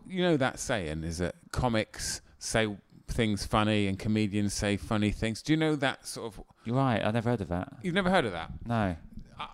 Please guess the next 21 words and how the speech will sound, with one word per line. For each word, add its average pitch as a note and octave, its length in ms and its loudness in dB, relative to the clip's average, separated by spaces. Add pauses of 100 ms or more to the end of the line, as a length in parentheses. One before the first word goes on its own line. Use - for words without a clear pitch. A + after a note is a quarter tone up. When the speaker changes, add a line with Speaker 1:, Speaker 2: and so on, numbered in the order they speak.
(340)
Speaker 1:
do D3 80 -14
you F#3+ 60 -12
mind G3 160 -6
if F3+ 60 -2
I F#3 80 2
just F3 180 -10
Google D#3+ 260 -4
it - 60 -12
dead F2+ 160 -10
quick? - 380 -4
Speaker 2:
Yeah, E3 100 2
yeah, D#3 100 2
of D3 60 -2
course. - 280 -4 (720)
Speaker 1:
No, G2 260 6
so - 240 6 (500)
are A2+ 60 2
we A2 80 8
ready G2+ 180 6
to G#2+ 80 -2
go? F#2 140 0